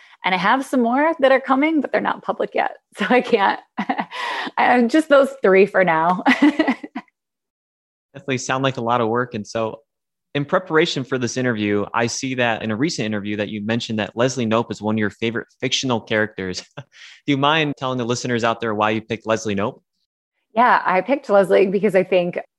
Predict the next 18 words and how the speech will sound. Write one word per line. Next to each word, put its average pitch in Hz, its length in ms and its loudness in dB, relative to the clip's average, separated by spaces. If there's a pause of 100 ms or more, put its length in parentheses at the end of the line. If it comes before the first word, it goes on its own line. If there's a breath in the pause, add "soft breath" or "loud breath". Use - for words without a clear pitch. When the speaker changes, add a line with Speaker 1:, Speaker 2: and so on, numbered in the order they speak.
(260)
Speaker 1:
she's - 300 -4
so 170 340 6
optimistic. 175 960 0 (680)
And 185 160 -2
I, 160 560 4
I 175 120 2
love 160 280 2
that. 170 340 2 (100)
I 175 100 2
feel 170 280 4
like 170 280 4
if - 160 -4
I 160 420 4
were 160 160 2
to 170 80 2
do 160 220 0
something 160 440 -2
else, 156 600 0